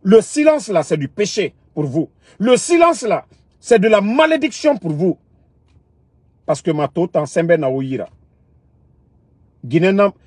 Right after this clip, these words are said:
Guinée dime na na meni naki. Mais marié, vous êtes des musulmans. Et na ono ma Guinée marié de Hanani. Regardez les, les, les filles de maintenant. Guinée dime na ga nyante fe, Guilherme.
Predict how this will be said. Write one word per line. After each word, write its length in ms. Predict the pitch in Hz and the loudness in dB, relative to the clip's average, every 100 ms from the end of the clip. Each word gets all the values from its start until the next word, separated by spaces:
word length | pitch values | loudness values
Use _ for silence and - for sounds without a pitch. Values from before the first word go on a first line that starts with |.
| _ 143 | _ -2
Guinée 200 | 190 180 | 2 2
dime 240 | 226 220 | 4 2
na 140 | 185 180 | 2 0
na 120 | 147 | 0
meni 260 | 151 143 123 | 0 0 -2
naki. 280 | 127 - - | -4 -6 0
Mais 160 | 311 | 2
marié, 380 | 294 320 311 330 349 - _ _ _ _ _ _ _ | 4 2 2 -2 -4 -8 _ _ _ _ _ _ _
vous 220 | 175 220 339 | -4 0 2
êtes 140 | 247 | 2
des 120 | 233 | 2
musulmans. 500 | 220 240 262 247 226 - | 0 -2 -2 0 -2 2
Et 100 | 220 | 2
na 180 | 311 269 | 4 2
ono 240 | 285 262 | 0 0
ma 120 | 233 | -2
Guinée 200 | 180 196 | -2 -2
marié 280 | 202 202 202 | 0 0 0
de 140 | 196 - _ | 0 -2 _
Hanani. 580 | 226 302 302 285 269 247 _ _ _ _ _ _ _ _ _ _ | 0 2 2 0 -2 -8 _ _ _ _ _ _ _ _ _ _
Regardez 420 | 226 320 320 330 262 | 0 4 2 2 -2
les, 100 | 208 - | -4 -2
les, 180 | 214 196 - _ - | -2 -2 -4 _ -4
les 180 | 208 233 | 0 0
filles 260 | - 311 | 0 0
de 100 | 214 | 2
maintenant. 360 | 185 190 208 202 | -2 -4 -4 -6
Guinée 200 | 170 208 | -4 -4
dime 200 | 269 254 | -2 -2
na 140 | 202 | -2
ga 140 | 185 220 | 0 0
nyante 380 | 202 202 175 147 | -2 -4 -6 -6
fe, 240 | 185 147 | -6 -6
Guilherme. 360 | 123 165 151 | -4 -4 -4